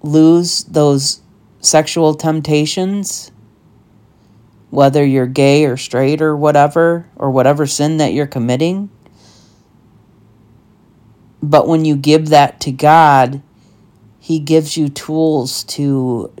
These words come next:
deal with those situations when they come. And even if you fall, he still loves you, you know, if, if you, but you have to go back to him a-, and repent, obviously.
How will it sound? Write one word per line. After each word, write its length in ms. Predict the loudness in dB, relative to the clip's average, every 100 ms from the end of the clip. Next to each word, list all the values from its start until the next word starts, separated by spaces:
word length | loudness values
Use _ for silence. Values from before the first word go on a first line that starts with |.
| -4
deal 500 | 2 4 6 4 2
with 340 | -2 -4 -4 -2
those 240 | -2 0
situations 880 | -4 -6 -4 -2 -2 -2 -4 -6 -4
when 220 | -2 0
they 120 | -2
come. 640 | -4 -4 -4 -4 -8 -14 -20 _ _ _ _ _ _ _ _ _ _ _ -4
And 160 | 0
even 280 | 2 2 2
if 160 | 0 -2
you 100 | -6
fall, 640 | 2 4 6 4 2 -4 _ _ _ _ _ _ _ _ _ _ _ _ _ _ _ _ _ _ _
he 200 | -6 -2
still 400 | -2 0 2 4
loves 380 | 4 4 2 -6
you, 300 | -6 -6 -10 -12
you 180 | -4 0
know, 480 | 0 0 0 -2 -8 _
if, 200 | -6 -6 -8
if 260 | -8 -4
you, 340 | -2 -2 -4 -12 _
but 180 | 0 0
you 140 | -2
have 340 | 0 2 2 0
to 320 | -2 0 -2 -10 -20 _ 2
go 180 | 2
back 380 | 6 6 4 2
to 100 | -4
him 260 | -2 -2 -2
a-, 360 | -6 -10 -12 -6
and 280 | -2 0 -2
repent, 560 | -4 -2 -2 -2 -4
obviously. 840 | -6 -6 -2 -4 -4 -6 -8 -8 -10